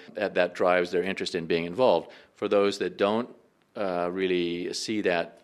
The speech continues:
that need initially, then there's been a level of awareness raising. Uh, sustainable development in the ocean is bigger and more complicated than just fixing their own company or their own industry's, uh, issues.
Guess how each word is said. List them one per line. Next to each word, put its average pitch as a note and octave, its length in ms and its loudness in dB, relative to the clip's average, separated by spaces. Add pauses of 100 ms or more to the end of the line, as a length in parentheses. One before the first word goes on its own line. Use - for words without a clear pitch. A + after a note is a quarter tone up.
that F#2+ 280 0
need F2+ 400 -4
initially, F2+ 480 0
then F2 180 -2
there's F2 160 -4
been F2+ 160 -8
a E2+ 100 -10
level F2+ 260 0
of E2 100 -6
awareness F2+ 480 -2
raising. E2+ 420 0 (420)
Uh, - 460 -6
sustainable G#2+ 600 0
development G#2+ 640 2 (260)
in G2+ 140 -2
the F#2 100 2
ocean G2 480 2 (220)
is F2+ 200 0
bigger G2+ 320 4
and F#2+ 140 2
more F2 120 2
complicated G2+ 680 0
than F#2 160 -4
just F2+ 280 -4
fixing F#2 680 -4 (420)
their G2 440 0
own F#2+ 600 -2
company F#2+ 600 -2
or F2+ 160 2
their F#2 240 0
own F2+ 400 -4
industry's, F#2 920 -2 (100)
uh, F2 240 -8
issues. F#2 480 -6